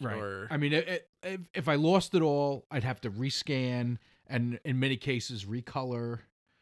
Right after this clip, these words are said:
Speaker 1: So
Speaker 2: If you still own it. Your,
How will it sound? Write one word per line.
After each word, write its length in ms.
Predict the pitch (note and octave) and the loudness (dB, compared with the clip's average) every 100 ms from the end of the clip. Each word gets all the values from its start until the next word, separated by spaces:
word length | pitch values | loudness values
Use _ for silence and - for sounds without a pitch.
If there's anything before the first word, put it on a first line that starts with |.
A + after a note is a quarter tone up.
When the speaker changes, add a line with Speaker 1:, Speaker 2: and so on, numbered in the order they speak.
| _ _ | _ _
Speaker 1:
So 400 | - A2 G2 F#2+ F#2 | -10 -8 -6 -8 -2
Speaker 2:
If 200 | B2+ - | -2 -2
you 60 | |
still 260 | A2+ - A2+ | -8 -4 -4
own 200 | A2+ A#2+ | -4 -6
it. 120 | - - _ _ _ _ _ - - - _ _ _ _ _ _ _ _ - | -10 -18 _ _ _ _ _ -20 -20 -20 _ _ _ _ _ _ _ _ -12
Your, 260 | A#2 G#2 | -8 -6